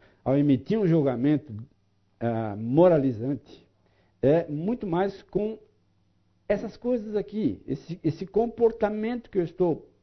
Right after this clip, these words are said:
percebendo. Se é bom, se é mal, se é normal, se é responsável, se é irresponsável, se é inteligente, se é ignorante. Eu tô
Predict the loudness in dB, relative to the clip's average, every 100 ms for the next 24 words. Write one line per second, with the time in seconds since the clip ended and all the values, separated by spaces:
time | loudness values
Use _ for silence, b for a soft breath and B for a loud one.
0 | _ _ 2 2 2 0 2 0 -2 -14
1 | _ _ _ _ b b b b b b
2 | b -20 -4 2 4 6 6 6 2 -4
3 | -4 0 2 2 2 -4 -4 -2 2 2
4 | 2 0 -2 -2 -4 -8 -6 2 2 2
5 | -2 -2 -2 -6 -10 0 2 2 0 -2
6 | -6 -2 2 2 0 -2 -2 -2 -2 0
7 | 2 0 -2 -18 _ _ _ _ _ _
8 | -6 0 0 0